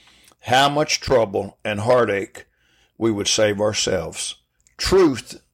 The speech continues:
originated from God. It did not come from the sin-cursed world.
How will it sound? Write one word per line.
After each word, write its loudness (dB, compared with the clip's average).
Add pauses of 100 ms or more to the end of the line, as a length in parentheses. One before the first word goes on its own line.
(140)
originated 0
from -8
God. 0 (560)
It 0
did 2
not 0
come 2
from -6
the -2
sin-cursed 0
world. 0